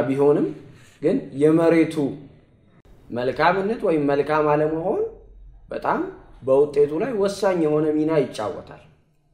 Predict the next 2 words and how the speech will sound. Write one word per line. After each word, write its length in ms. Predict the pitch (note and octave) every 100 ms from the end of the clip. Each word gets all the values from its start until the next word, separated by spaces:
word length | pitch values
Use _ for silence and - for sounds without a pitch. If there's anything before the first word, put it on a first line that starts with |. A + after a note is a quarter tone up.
| _ _ _ _ _ _ _ _ _ _ _ _ _ _ _ _ _ _ _ _ _ _ _ _
የመጀመሪያው 600 | C3+ F#3+ C4+ D4 B3+ A#3+
መሬት 320 | A3 G3+ -